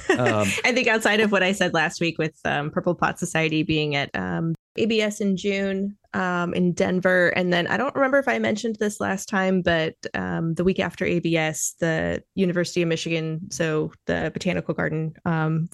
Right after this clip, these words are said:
Speaker 2: there, uh, is having a ten-year celebration of our bonsai garden, um,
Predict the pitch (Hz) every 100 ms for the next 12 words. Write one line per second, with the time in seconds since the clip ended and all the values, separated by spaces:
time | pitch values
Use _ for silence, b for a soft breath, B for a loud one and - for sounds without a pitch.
0 | - 180 175 165 165 B B B B B
1 | - - 165 160 180 170 165 160 156 175
2 | 165 160 170 165 160 165 165 160 156 160
3 | 147 147 156 - - - 180 170 160 160
4 | 151 - 175 _ _ _ _ - 196 208
5 | 214 208